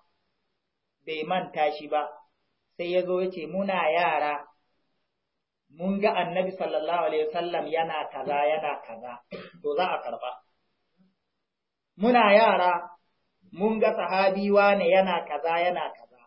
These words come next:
Muna yara, malam wane ya yi, mun ga yana koya wa wayansu karatu, yana cewa su yi kaza, su yi kaza," za a karɓi wannan karatu.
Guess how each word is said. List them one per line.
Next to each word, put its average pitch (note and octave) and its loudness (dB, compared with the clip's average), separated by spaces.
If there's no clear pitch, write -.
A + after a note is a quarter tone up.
Muna A3 4
yara, F3+ 4
malam G3 4
wane F#3+ 4
ya F#3+ 2
yi, G3 -4
mun F#3+ -4
ga F#3+ 2
yana F#3 4
koya F#3 0
wa D#3 -2
wayansu F3+ -2
karatu, D#3 -6
yana F#3 -2
cewa E3+ -6
su E3 -12
yi F#3 -8
kaza, D#3+ -4
su D#3 -20
yi D#3 -20
kaza," C#3+ -6
za G3+ 2
a G3 -2
karɓi D#3 -6
wannan C#3+ -4
karatu. A#2 -12